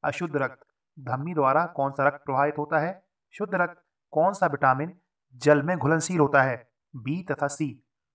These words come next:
सोडियम का कार्य क्या है? यह रक्त दाब नियंत्रित करने में सहायक होता है तथा जल का संतुलन बनाए रखता है। पोटेशियम का कार्य क्या है? यह हृदय की धड़कन एवं नाड़ी संस्थान के कार्यों को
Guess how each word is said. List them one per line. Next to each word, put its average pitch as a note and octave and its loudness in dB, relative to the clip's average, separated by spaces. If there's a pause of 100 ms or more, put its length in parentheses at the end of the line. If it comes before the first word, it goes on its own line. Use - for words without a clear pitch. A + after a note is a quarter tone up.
(800)
सोडियम E3+ -2
का E3 0
कार्य D3+ 4
क्या C#3 0
है? A#2+ -8 (480)
यह C#3 -2
रक्त D3+ 0
दाब C#3+ 2
नियंत्रित C#3 -6
करने C3 -6
में B2 -10
सहायक C3 -2
होता D3+ 4
है E3+ -4 (200)
तथा D#3+ 0
जल C#3 -4
का E3 -6
संतुलन C#3 -8
बनाए D#3 -2
रखता C3+ -2
है। B2 -8 (280)
पोटेशियम G3 -4
का G3 2
कार्य D3 4
क्या C#3 -4
है? A#2+ -8 (360)
यह E3 0
हृदय D3+ -2
की D#3 -6
धड़कन B2 -6 (200)
एवं C#3 -2
नाड़ी B2+ 2
संस्थान C#3 -4
के C#3 -14
कार्यों B2+ 0
को D3 -6